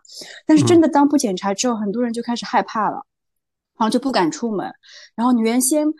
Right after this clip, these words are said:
Speaker 1: 本来觉得说我是被迫就是去做核酸，对吧？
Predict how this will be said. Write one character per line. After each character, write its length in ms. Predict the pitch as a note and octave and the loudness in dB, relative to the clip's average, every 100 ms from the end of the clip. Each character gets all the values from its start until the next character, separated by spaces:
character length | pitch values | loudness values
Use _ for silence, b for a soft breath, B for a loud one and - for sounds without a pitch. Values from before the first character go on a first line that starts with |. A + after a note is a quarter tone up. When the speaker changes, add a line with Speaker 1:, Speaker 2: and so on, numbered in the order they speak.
| b | b
Speaker 1:
本 120 | A3+ | -6
来 180 | F#3+ F#3+ | -6 -6
觉 100 | G#3+ | -10
得 160 | G#3+ G#3+ | -8 -8
说 220 | G3+ G#3+ | -6 -4
我 160 | F#3+ F3+ | -4 -6
是 400 | - G#3+ F#3+ - _ _ | -6 -4 -4 -8 _ _
被 180 | - A#3+ | -2 0
迫 440 | G#3 - C4 F#3+ - | 0 -4 0 0 -2
就 180 | - E3 | -8 -10
是 160 | E3+ | -10
去 160 | D3+ - | -8 -6
做 180 | F#3 F3 | -2 -2
核 200 | - E3+ | -2 -4
酸， 240 | E3+ F3+ | -2 -2
对 120 | F3+ | 0
吧？ 180 | D#3+ C#3+ | -2 -2